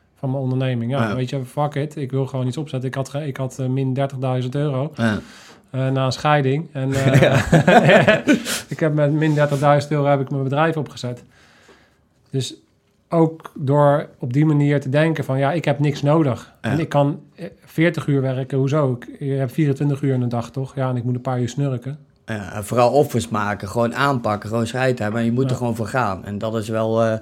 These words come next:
Speaker 2: ja, wat eigenlijk een beetje, eh, de leider is. Je moet niet bang zijn om, eh,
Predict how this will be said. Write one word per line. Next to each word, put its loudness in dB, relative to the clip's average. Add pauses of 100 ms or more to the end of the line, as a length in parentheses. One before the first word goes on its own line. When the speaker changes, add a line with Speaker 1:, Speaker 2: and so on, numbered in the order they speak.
(380)
Speaker 2:
ja, -4
wat -2
eigenlijk -2
een -4
beetje, 0
eh, 0
de -6
leider -2
is. -8
Je -4
moet 0
niet -2
bang 2
zijn 0
om, 0
eh, 0